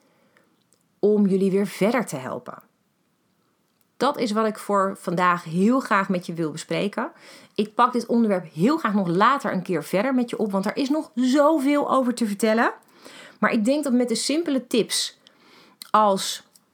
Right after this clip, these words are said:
ga eens nadenken over de positieve aspecten in je leven, 's ochtends en 's avonds. Neem een aantal chillmomenten tussendoor, even in het hier en nu, even nadenken, even diep ademhalen en dan weer door.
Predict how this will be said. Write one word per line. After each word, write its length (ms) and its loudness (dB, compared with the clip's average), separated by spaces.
ga 300 2
eens 240 0
nadenken 580 2
over 200 -2
de 60 -6
positieve 520 -2
aspecten 440 -4
in 60 4
je 100 2
leven, 440 -2
's 120 -10
ochtends 360 -2
en 220 0
's 100 -2
avonds. 460 0
Neem 500 4
een 200 -4
aantal 640 0
chillmomenten 880 0
tussendoor, 720 -2
even 460 -2
in 160 0
het 120 -2
hier 220 0
en 100 -2
nu, 260 -4
even 400 0
nadenken, 520 -2
even 260 -2
diep 140 -2
ademhalen 720 0
en 120 0
dan 140 -2
weer 80 -4
door. 380 2